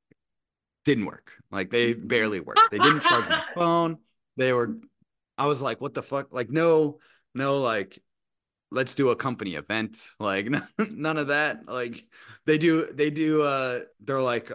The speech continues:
Speaker 1: "Oh, well, we're doing a cookout at the office, uh, from this time to this time, the last Friday before, you know, all the breaks start, you know, before Christmas, da, da, da, da, or Thursday w-, before all the breaks start."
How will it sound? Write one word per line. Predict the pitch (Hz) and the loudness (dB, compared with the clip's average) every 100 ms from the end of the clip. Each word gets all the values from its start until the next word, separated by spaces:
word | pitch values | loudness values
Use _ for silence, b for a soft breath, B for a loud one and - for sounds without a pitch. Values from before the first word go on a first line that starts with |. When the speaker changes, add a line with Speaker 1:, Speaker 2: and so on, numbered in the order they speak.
| - | 0
Speaker 1:
"Oh, | 170 | 2
well, | 156 165 156 - | 4 4 2 0
we're | 156 | 0
doing | 151 165 147 | 2 0 -2
a | |
cookout | 135 180 175 143 131 - | -4 -4 -2 -2 -2 -4
at | 139 123 | -6 -4
the | 117 | 0
office, | 143 139 120 95 95 - - b b b b | 0 0 -4 -6 -4 -8 -8 b b b b
uh, | - 117 110 98 | -2 0 0 -4
from | - 127 123 | -8 -8 -2
this | 139 - | -2 0
time | 143 131 | -2 -2
to | 120 | -2
this | 131 - | 0 0
time, | 135 123 117 | 0 -2 -2
the | 113 | -2
last | 123 117 - | 0 -2 -2
Friday | 123 120 120 | -2 0 0
before, | 110 - 120 113 110 107 - | -2 -6 -4 -2 -4 -6 -8
you | 117 | -6
know, | 110 104 | -4 -4
all | 87 110 | -4 -4
the | 95 | -4
breaks | 110 120 120 - | -2 -2 -2 -6
start, | 110 104 95 104 | -4 -4 -4 -8
you | |
know, | 107 95 | -10 -12
before | 95 110 | -10 -10
Christmas, | 98 104 - 101 | -10 -12 -10 -12
da, | - 101 | -10 -8
da, | 98 | -8
da, | |
da, | 101 98 | -6 -4
or | 95 | -4
Thursday | 95 104 107 98 107 | -6 -8 -8 -8 -10
w-, | 104 95 | -10 -12
before | 98 107 107 | -14 -10 -8
all | 101 | -8
the | 95 | -6
breaks | 98 98 - | -6 -6 -8
start." | 90 90 - | -8 -8 -10